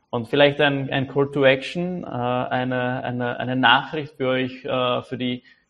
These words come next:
für die, für die Zukunft, was wir eigentlich von unseren Taten, äh, entdeckt haben, was am besten funktioniert, ist, äh, sucht an Lösungen, wo ihr vielleicht gar nicht denken würdet, dass sie zu lösen sind.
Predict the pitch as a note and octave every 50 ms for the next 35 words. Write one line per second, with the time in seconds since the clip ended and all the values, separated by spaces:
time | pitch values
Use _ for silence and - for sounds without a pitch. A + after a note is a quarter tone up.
0 | _ _ - B2+ B2+ A#2+ A#2+ A#2+ A#2+ - _ B2 A#2+ A#2 - - _ _ _ D#3+
1 | D#3 B2+ C3+ B2+ - - - _ C3+ B2 C#3 E3 F3+ - - C#3 C#3 C#3+ C#3 C#3+
2 | C#3+ C#3+ - C3+ C3+ C3+ C3 C3+ B2+ A#2+ B2+ _ - B2 A#2+ B2 C#3 - - D3
3 | C#3 C3+ C3+ C3+ _ _ _ _ _ _ _ - B2 A#2+ A#2+ A#2+ A#2 - - -
4 | B2+ A2+ - _ B2+ C3+ C3 - - - - C3 C#3 D3 D3+ D#3 E3 D3+ B2+ C3
5 | B2+ - B2+ B2+ A#2+ - B2+ B2 - - - C#3 - C#3 C3 C3 - - - C3
6 | A#2+ A#2 A#2 B2 D3+ G3 A3 G#3 _ _ _ _ _ _ _ _ _ _ _ C3
7 | C3 C#3 C#3+ C3+ C#3 - _ C#3 C#3 C#3 C#3 C#3 C#3+ C#3+ C#3 A#2+ A2 C#3 E3+ F#3
8 | F3 - F3 D#3 D3 C#3+ B2+ C3 C3+ D3 D3 D3 D#3+ F3 F3 F#3 G3 G3+ G#3+ -
9 | _ _ _ _ C3 C#3 C#3 C3+ C3+ C#3+ C3+ C3+ C3 - - B2+ B2+ C3 C3 B2+
10 | - - C3+ D3 D3+ C#3+ - C#3 A#2 A2+ B2 A#2+ A#2 A2+ - _ - A#2 - -
11 | A#2+ - - - A#2 A2+ A2+ A#2 A2 - - A2 - - A#2 A#2 A2+ A2+ A2+ _
12 | -